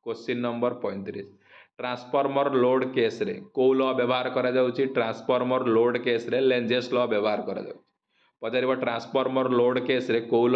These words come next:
ବ୍ୟବହାର କରାଯାଉଛି? ନା Lange's ଲ ବ୍ୟବହାର କରାଯାଉଛି। Question number ଛତିଶ, କ'ଣ ପଚାରିବ? transformer, auto transformer diagram କ'ଣ?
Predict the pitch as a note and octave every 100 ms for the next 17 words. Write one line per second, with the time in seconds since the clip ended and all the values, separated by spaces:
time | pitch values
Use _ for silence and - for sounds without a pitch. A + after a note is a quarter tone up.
0 | B2 B2 B2 B2+ B2+ B2+ B2+ B2 B2 C#3+
1 | C#3 - A#2+ A2 A2 A2 B2 B2+ B2 B2
2 | G2+ G#2+ G2+ - F#2+ F2+ - - - _
3 | - - _ _ _ A#2+ A#2 C3+ C3 B2
4 | A#2+ B2 B2 A2 - F#2+ - - _ _
5 | _ _ _ _ B2+ B2 C3 C3+ C3+ C#3+
6 | - - B2+ A#2+ - C3+ C3 C3 A#2 A#2
7 | B2+ B2+ B2+ C3+ B2+ B2+ A#2+ A2+ A2+ B2
8 | B2 B2 B2+